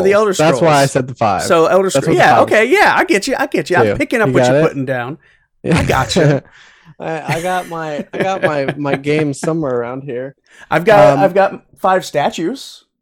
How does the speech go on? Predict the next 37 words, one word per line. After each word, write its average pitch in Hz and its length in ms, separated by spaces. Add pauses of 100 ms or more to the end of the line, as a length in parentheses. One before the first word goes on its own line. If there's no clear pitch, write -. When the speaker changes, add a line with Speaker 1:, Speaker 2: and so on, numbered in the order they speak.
(500)
Speaker 2:
As 180 200
Speaker 1:
I, 180 80
Speaker 2:
we 180 180
were 165 80
Speaker 1:
dude, 262 220
Speaker 2:
s- 190 60
Speaker 1:
I 240 40
do, 247 220
I 165 100
do. 262 140
I 185 120
have, 175 160
I 190 100
have 233 140
five 160 320
statues. 285 520
Look 240 140
at 254 60
that. 190 300 (200)
We 196 80
can 233 80
do 214 80
top - 240
five 156 160
Speaker 2:
If - 60
they're, 190 220
Speaker 1:
statues 120 380
Speaker 2:
if 147 100
they're 170 220
Speaker 1:
instead. 131 240
Speaker 2:
Daedric 123 260
princes. 117 720 (460)
Speaker 1:
All 190 180
but 214 160
one. 214 360 (200)
Well, 185 220
no. 156 400